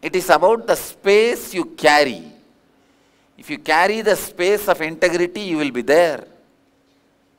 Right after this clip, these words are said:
If you are not in integrity in your business,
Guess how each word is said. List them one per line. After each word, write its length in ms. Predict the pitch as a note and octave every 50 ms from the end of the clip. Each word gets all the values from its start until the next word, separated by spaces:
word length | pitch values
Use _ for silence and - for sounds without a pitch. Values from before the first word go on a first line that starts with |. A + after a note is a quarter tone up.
| _ _ _ _ _ _ _ _ _ _ _ _ _ _ _ _ _ _ _ _ _ _ _ _ _ _ _ _ _ _ _ _ _ _ _ _ _ _ _ _ _ _ _ _ _ _ _ _ _ _ _ _ _ _ _ _ _ _ _ _ _ _ _ _ _ _ _ _ _ _ _ _
If 180 | - D3 C#3 -
you 80 | D3+
are 120 | C#3 C3 B2
not 260 | C#3+ D#3 F3 F3 E3+
in 100 | E3 D#3
integrity 680 | D3 D3 C#3+ D#3 D#3 D3 D3 D3 D3 D3+ D3+ D#3+ D#3+ - - _ _ _ _ _ _ _ _ _
in 100 | B2 C3+
your 200 | C#3+ C#3 B2+ B2
business, 520 | A#2 B2+ C#3 C#3+ D#3 E3 E3+ E3 - -